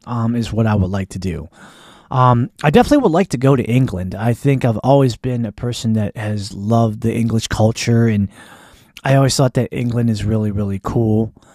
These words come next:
Um, initially, I always wanted to do, um, London. I wanted to go to London and, you know, just do the stereotypical, um, you know, uh, foreigner travel, going to a stereotypical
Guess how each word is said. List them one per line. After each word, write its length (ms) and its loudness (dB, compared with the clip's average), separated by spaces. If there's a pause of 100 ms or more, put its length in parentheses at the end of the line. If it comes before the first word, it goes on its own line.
(240)
Um, 280 0
initially, 440 4
I 160 2
always 260 0
wanted 240 4 (120)
to 80 -16
do, 340 2
um, 280 -4
London. 520 -2
I 60 -6
wanted 340 -2
to 80 -6
go 220 2
to 80 0
London 460 4
and, 280 2 (540)
you 100 4
know, 180 6
just 240 -2
do 160 4
the 80 0
stereotypical, 1080 2 (120)
um, 520 -10 (100)
you 100 -4
know, 380 -2 (560)
uh, 340 -6
foreigner 520 4
travel, 720 0
going 360 2
to 380 -2 (580)
a 60 -8
stereotypical 1080 0